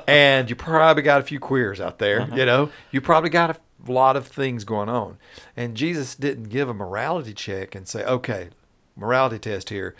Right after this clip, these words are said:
Speaker 2: Any queers?" Well, oh, right there, guys. Yeah, he didn't get any bread. He didn't get any fish.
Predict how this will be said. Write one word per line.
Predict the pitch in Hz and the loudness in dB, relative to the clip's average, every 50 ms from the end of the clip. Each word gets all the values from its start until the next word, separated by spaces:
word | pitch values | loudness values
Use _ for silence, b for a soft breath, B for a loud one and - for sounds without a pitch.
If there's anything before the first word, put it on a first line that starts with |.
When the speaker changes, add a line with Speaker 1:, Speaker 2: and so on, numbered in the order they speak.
| B B B B B B - | B B B B B B -6
Speaker 2:
Any | 120 127 123 | -6 -4 -4
queers?" | 123 - 127 117 104 92 87 - - - - _ _ - | -4 -4 -4 -2 -2 -4 -6 -10 -14 -18 -20 _ _ -10
Well, | - 117 - - | -8 -8 -6 -4
oh, | 120 117 - _ _ | -6 -6 -6 _ _
right | - 120 110 - | -10 -8 -4 -2
there, | 123 113 104 101 | -2 0 0 -2
guys. | 98 101 98 98 95 92 - - - - | -4 -4 -4 -6 -8 -10 -14 -16 -14 -14
Yeah, | 104 92 90 | -12 -12 -10
he | 101 107 | -8 -6
didn't | 110 110 98 95 | -6 -6 -6 -6
get | 110 107 | -6 -6
any | 107 107 | -6 -4
bread. | 98 110 123 123 120 107 | 0 2 4 4 4 2
He | 113 117 | 0 -4
didn't | 113 110 101 | -6 -6 -6
get | 104 101 | -8 -10
any | 98 | -12
fish. | - - 101 85 - - | -10 -10 -10 -10 -12 -14